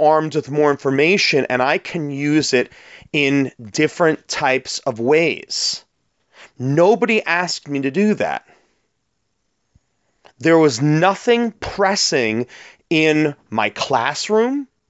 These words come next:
There was nothing in terms of a concert coming up or any type of performance. I wasn't doing any covers.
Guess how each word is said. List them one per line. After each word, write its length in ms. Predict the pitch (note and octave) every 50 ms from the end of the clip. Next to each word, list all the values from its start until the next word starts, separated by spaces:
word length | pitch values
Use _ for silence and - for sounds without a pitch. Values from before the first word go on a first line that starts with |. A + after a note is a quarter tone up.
| _ _ _ - - - - - _
There 160 | D3+ D3+ D3
was 280 | D3 D3 D3 B2 G#2+ B2
nothing 760 | C#3+ C#3+ C#3 D3+ E3+ - - - G3 F#3+ F#3 F#3 F#3+ G3 F#3 _ _ _ _ _ _
in 200 | - C#3+ C3+ C#3 C3
terms 500 | - - E3 D3+ C#3 C#3 C#3+ B2+ - C#3
of 100 | A#2+ -
a 120 | G2+ -
concert 680 | - - - - D3+ C#3+ D3+ E3 E3+ - G3+ G3 - -
coming 320 | - F#3+ G3+ G3 G3+ G3+
up 240 | G#3+ A3+ A3+ - -
or 180 | - A#2+ B2 B2+
any 140 | C#3 D#3+ E3+
type 320 | - - D#3 C3 B2 B2
of 140 | A#2 - -
performance. 640 | - G#2+ - _ B2 C#3+ E3+ G3+ G#3+ A3 G#3 - -
I 100 | - G#2
wasn't 360 | A2 A#2+ C3 C3 C3 C#3+ C3+
doing 240 | - B2 A#2 A#2 G#2+
any 160 | G2+ G2 G2
covers. 800 | - - - - - C3+ C#3+ - G#3 A3 A#3+ C4 A#3+ - - -